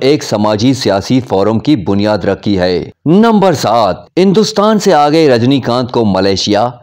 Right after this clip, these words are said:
जापान और रियासत मुत्तहिदा जैसे अहम तमिल बाशिंदों वाले ममालिक में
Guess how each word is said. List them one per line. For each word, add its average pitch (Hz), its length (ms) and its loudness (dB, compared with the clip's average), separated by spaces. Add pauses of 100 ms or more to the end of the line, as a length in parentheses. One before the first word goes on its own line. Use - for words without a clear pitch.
(140)
जापान 110 560 0 (280)
और 208 240 2
रियासत 143 380 0 (100)
मुत्तहिदा 117 520 0 (140)
जैसे 190 340 2
अहम 151 340 0 (100)
तमिल 123 380 0
बाशिंदों 110 560 0
वाले 104 280 2
ममालिक 101 480 -2
में 101 260 -4